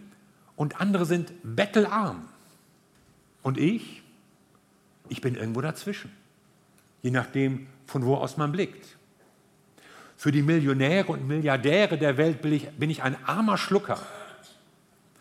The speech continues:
Aber für die unterste Milliarde, so hat der Ökonom Paul, Paul Collier mal ein aufrüttelndes Buch genannt, die unterste Milliarde,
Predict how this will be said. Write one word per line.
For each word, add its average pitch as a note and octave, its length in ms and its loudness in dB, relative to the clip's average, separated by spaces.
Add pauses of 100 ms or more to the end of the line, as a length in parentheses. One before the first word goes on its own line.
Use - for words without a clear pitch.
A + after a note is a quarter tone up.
(380)
Aber D3 180 2
für F3 160 4
die D#3 160 2 (240)
unterste F3 580 2
Milliarde, C3+ 800 -2 (720)
so G#2+ 160 -6
hat B2+ 160 0
der B2 100 -4
Ökonom B2 720 -2
Paul, B2+ 380 -2
Paul C3+ 320 2
Collier B2+ 460 -2
mal G#2 240 0
ein G#2 340 -4 (140)
aufrüttelndes C3 600 0
Buch D3 280 -8
genannt, G#2+ 340 -4 (300)
die C3 100 0
unterste E3 580 0
Milliarde, C3+ 680 -2